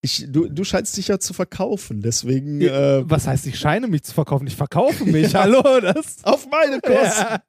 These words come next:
Speaker 1: Nein, aber, äh, du, du bist ja natürlich auf ein, äh, ich, das könnte natürlich tatsächlich ein Problem werden für, äh, Leute, die, ähm, die Lebensmittel anbieten, in dem Fall jetzt die Fluggesellschaften. Die könnten sich halt überlegen, ob sie ihre Gerichte tatsächlich darauf anpassen, ne? Also,
Speaker 2: Hm.
Speaker 1: du will-, du willst ja eigentlich ein schmackhaftes Gericht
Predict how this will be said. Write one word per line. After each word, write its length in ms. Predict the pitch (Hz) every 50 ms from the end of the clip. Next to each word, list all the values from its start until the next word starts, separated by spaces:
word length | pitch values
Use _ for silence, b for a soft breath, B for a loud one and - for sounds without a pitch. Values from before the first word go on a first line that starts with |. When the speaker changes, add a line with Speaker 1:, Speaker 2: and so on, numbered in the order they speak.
| B B B B B B B B 262 262 247
Speaker 1:
Nein, 160 | 170 196 220
aber, 240 | 214 180 175 170 156
äh, 320 | 143 135 151 135 156 170 160
du, 240 | 135 135 151 170
du 120 | 156 139 147
bist 140 | 190 233 -
ja 80 | 220
natürlich 260 | 196 180 - 220 202
auf 120 | 214 180 165
ein, 120 | 170 165
äh, 460 | 151 156 151 156 160 156 151 151 147
ich, 220 | 139 135 143 127 160 - 135
das 220 | 139 165 - -
könnte 240 | - 247 247 - 208
natürlich 260 | 175 160 - - 170
tatsächlich 340 | - 170 156 - 190 185 151
ein 60 | 147
Problem 460 | - - 143 131 139 180 233 233 165
werden 220 | 120 120 113 107 107
für, 340 | - - - 131 123 120 b b b b b b b -
äh, 140 | - 127 127
Leute, 480 | 127 123 123 127 131 139 - - 131
die, 400 | 120 113 120 123 123 123 123 135
ähm, 640 | - - 139 123 117 120 120 117 117 117 117 113 113 - _ -
die 40 | 123
Lebensmittel 440 | 123 139 139 135 - 143 135 - 139
anbieten, 540 | 135 170 202 202 139 127 143 - 202 208 196 - -
in 100 | 156 135
dem 160 | 160 185 190
Fall 180 | 175 180 160
jetzt 180 | 165 160 - -
die 40 | 139
Fluggesellschaften. 920 | - - 196 226 - 156 127 107 113 104 107 - - 131 127 - - 190 b b b b b b b _ _
Die 140 | - 151
könnten 240 | - - 196 240 233
sich 160 | 185 175 165
halt 140 | 160 170 175
überlegen, 340 | 180 165 151 143 165 185 180
ob 100 | 160 147
sie 140 | - - 147
ihre 180 | 147 123 127
Gerichte 380 | 127 - 139 196 269 - - 113
tatsächlich 420 | - 127 117 - - 160 143 135
darauf 320 | - 135 123 123 127 - -
anpassen, 640 | 180 214 247 - - - 95 92 - - - 92 92
ne? 240 | 104 123 160 180
Also, 320 | 139 127 117 113 139 131 120 -
Speaker 2:
Hm. 260 | 143 185 190 147 110
Speaker 1:
du 100 | 107 135
will-, 100 | 151 170
du 120 | 143 147 143
willst 160 | 165 180 -
ja 80 | 147
eigentlich 300 | 120 147 185 190 170 -
ein 40 | 160
schmackhaftes 640 | 143 - - 165 170 - 160 156 - - 147 - -
Gericht 500 | - 127 131 196 - - - _ _